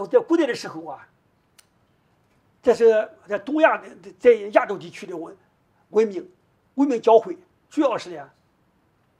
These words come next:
三个地方。另一，一个呢，从西亚向东进入中原，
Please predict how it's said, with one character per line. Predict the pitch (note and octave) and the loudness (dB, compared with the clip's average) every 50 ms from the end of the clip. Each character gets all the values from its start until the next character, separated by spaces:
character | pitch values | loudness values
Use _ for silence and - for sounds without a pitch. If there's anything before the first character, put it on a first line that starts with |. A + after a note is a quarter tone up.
| _ _ _ _ _ _ _ - _ | _ _ _ _ _ _ _ -20 _
三 | _ - - A3+ G#3 | _ -4 -4 -4 -2
个 | G3+ G#3 | -4 -8
地 | - F3 - | -10 -10 -18
方。 | - B2 - _ _ _ _ _ _ _ _ _ _ _ _ _ _ _ _ _ _ _ | -18 -20 -20 _ _ _ _ _ _ _ _ _ _ _ _ _ _ _ _ _ _ _
另 | F3+ A#3+ C#4+ | -6 -4 -4
一， | C4 A3 G#3 G3 G3 A3 | -4 -4 -8 -8 -6 -4
一 | D#4 | -4
个 | D4 - G#3+ | -2 -2 -2
呢， | F3 E3+ E3 C#3+ - _ _ _ _ | -2 -2 -8 -8 -10 _ _ _ _
从 | - - G#3 | -14 -14 -14
西 | - - - B3 A3+ | -14 -14 -14 -10 -4
亚 | A3+ A3+ A3 - - _ _ _ _ _ | -4 -4 -4 -4 -12 _ _ _ _ _
向 | _ - G3 E3+ E3+ | _ -12 -12 -12 -10
东 | C#3+ F3 F3+ F3+ | -10 -8 -8 -8
进 | F3+ F#3 F3 | -8 -10 -14
入 | E3 | -12
中 | C#3 D#3+ D#3+ D#3 | -12 -12 -12 -12
原， | D3 C#3+ C3+ - | -12 -14 -18 -20